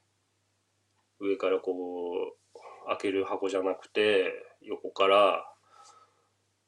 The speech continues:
えーと、開いて、中にピザが入っているぐらい、ような感じの箱になっております。本当にピザがデリバリーされたよ-、時のような箱になっております。それがいいかな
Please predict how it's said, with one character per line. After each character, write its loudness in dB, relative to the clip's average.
え -8
ー -20
と、 -6
開 -4
い -10
て、 2
中 -2
に -8
ピ -12
ザ -4
が -8
入 -6
っ -10
て -8
い -6
る -8
ぐ -2
ら 2
い、 -12
よ 0
う -2
な 2
感 -4
じ -6
の 6
箱 -6
に -12
な -14
っ -16
て -20
お -20
り -20
ま -12
す。 -14
本 -12
当 -14
に -12
ピ -12
ザ -6
が -8
デ -10
リ -8
バ -6
リ -6
ー -10
さ -8
れ -8
た -2
よ-、 0
時 -6
の 2
よ 6
う 2
な -4
箱 -2
に -2
な -4
っ -14
て -8
お 0
り -12
ま -4
す。 -6
そ -10
れ -6
が -2
い -8
い -20
か -20
な -8